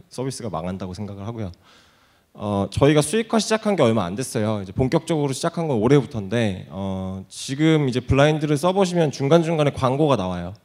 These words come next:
예. 그래서 그 광고를 통한 수익화를 지금 하고 있고 저희가 아무래도 직장인들이 거-, 인증된 직장인들이 모여있는 커뮤니티다 보니까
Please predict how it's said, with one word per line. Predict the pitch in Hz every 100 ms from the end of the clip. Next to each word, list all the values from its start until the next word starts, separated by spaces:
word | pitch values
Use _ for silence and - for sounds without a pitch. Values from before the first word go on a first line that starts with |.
| _ -
예. | 85 95 _ _ _ _
그래서 | - 107
그 | - 135 123
광고를 | 127 127 147 147 143 139 135 131 127 - 127 127
통한 | - 175 165
수익화를 | 151 180 - 156 131
지금 | 113 107
하고 | 151 139
있고 | - 147 214 - - - _ _ _
저희가 | - 135 143 139
아무래도 | 113 123 123
직장인들이 | - - - 170 165 156 151 139 143 139 131 135 170 185 185 _ _
거-, | - -
인증된 | 127 160 175 202 185 151
직장인들이 | - 143 135 123 117
모여있는 | 107 127 135 127 123 117
커뮤니티다 | 110 151 160 - 135 123
보니까 | 104 101 123 160